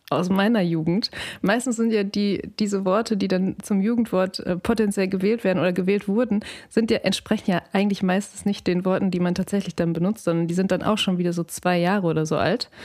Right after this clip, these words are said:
Wahrscheinlich ist es bei Goofy auch der Fall und es ist gar nicht so brandaktuell und heiß, wie wir es gerade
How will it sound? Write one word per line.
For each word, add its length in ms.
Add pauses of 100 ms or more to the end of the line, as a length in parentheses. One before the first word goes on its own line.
(320)
Wahrscheinlich 380
ist 60
es 60
bei 140
Goofy 400
auch 120
der 120
Fall 220
und 100
es 120
ist 140
gar 140
nicht 180
so 340 (460)
brandaktuell 1400
und 440
heiß, 380
wie 140
wir 100
es 120
gerade 400